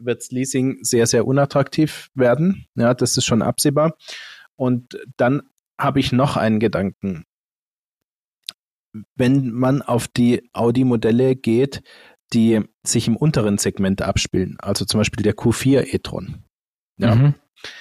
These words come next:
Speaker 1: dann ist der, was den Innenraum angeht, aus meiner Sicht nicht, ähm, immun gegen Angriffe von Tesla. Warum? Das ist kein Premium-Innenraum.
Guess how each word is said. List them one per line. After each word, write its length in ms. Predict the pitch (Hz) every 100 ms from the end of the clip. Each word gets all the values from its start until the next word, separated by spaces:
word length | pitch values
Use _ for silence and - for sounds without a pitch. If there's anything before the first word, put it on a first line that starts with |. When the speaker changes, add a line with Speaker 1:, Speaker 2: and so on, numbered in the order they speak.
| - _ _
Speaker 1:
dann 160 | 107 104
ist 320 | 147 147 -
der, 320 | 143 156 156 _
was 200 | - 117
den 160 | - 110
Innenraum 640 | - 147 139 104 101 95
angeht, 680 | - 98 98 98 131 151 - _ _ _ _ _ _ _ _ _
aus 200 | - 95
meiner 320 | 90 95 127 143
Sicht 440 | 165 180 - - _ - _ _ _ _ _ _ _ _ _ _
nicht, 500 | - 127 143 - - _ _ _ _ _ -
ähm, 640 | 120 120 120 123 117 - _
immun 560 | 135 120 127 165 196 - _ _ _ _ -
gegen 320 | - 131 117 107
Angriffe 540 | 113 131 127 120 127
von 260 | - 110 110
Tesla. 560 | - 110 - 85 73 - _
Warum? 420 | 98 95 120 190 - _ - - _
Das 220 | - 220 -
ist 260 | 165 147
kein 220 | - 98
Premium-Innenraum. 1000 | 95 92 92 90 95 101 98 113 - -